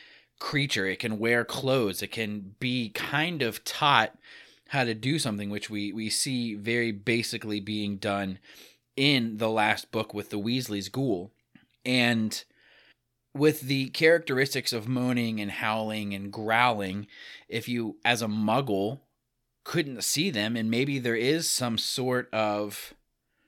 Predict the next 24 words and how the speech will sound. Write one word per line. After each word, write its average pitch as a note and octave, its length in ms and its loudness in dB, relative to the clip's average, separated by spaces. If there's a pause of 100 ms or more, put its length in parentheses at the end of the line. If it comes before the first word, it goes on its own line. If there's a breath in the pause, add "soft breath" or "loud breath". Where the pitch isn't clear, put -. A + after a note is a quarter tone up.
(520)
magic B2+ 720 2
around A#2 480 2
them G#2+ 220 -2
to A#2 100 -8
where A2 120 -4
you A2 160 -2
can't A2+ 280 -4
actually G2+ 540 -2
see A2 300 -2
a A#2 60 0
ghoul, C3 260 0
but A2 160 -4
maybe G#2+ 260 -2
only G#2+ 240 -4
hear A2 340 0
it, C#3 160 2
and A#2 120 -2
maybe G#2 200 -2
that's G#2 220 -2
where A#2 80 -6
the G2 100 -6
superstition G#2 680 -6
comes G#2+ 260 -4
from. A#2+ 220 -2